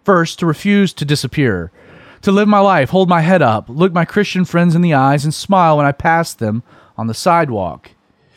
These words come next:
Even the seemingly insignificant act of posting a picture on Instagram is important for me, to say I'm here, I'm alive, I'm not ashamed. Second, to sit in quietness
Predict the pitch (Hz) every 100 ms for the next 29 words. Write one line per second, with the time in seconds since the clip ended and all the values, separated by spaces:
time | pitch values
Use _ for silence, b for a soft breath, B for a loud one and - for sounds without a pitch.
0 | B B 214 233 233 - 226 220 214 196
1 | 196 196 - 180 208 202 202 160 165 170
2 | 165 - - 202 196 185 160 - 226 214
3 | - 156 165 208 - 143 127 127 120 120
4 | 208 208 151 127 117 95 101 b b b
5 | - - 196 175 180 202 160 156 123 165
6 | 143 135 185 180 170 151 - 190 147 104
7 | 87 90 _ _ _ _ _ b b b
8 | b - 269 196 202 _ _ _ _ _
9 | - 180 - 214 190 - 196 175 - 117
10 | 104 - - -